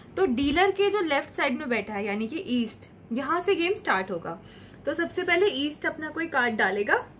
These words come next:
जैसे मान लीजिए east ने डाला, अ, ये card,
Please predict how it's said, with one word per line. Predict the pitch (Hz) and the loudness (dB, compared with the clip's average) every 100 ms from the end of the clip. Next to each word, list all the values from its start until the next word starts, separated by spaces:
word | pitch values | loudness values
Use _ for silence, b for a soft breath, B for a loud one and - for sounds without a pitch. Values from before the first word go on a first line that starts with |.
| - - - - - - - - | -20 -20 -20 -20 -20 -20 -20 -6
जैसे | 240 233 269 | -6 -4 -4
मान | 247 233 | -2 -2
लीजिए | 233 202 269 294 294 B B B | -2 -4 -4 -4 -8 B B B
east | 247 254 - | -2 -2 -4
ने | 277 277 | -8 -2
डाला, | 247 220 226 254 | 0 2 2 2
अ, | - 202 190 190 | 0 -2 -2 -2
ये | 196 214 | -2 -4
card, | 202 214 269 | -6 -4 -2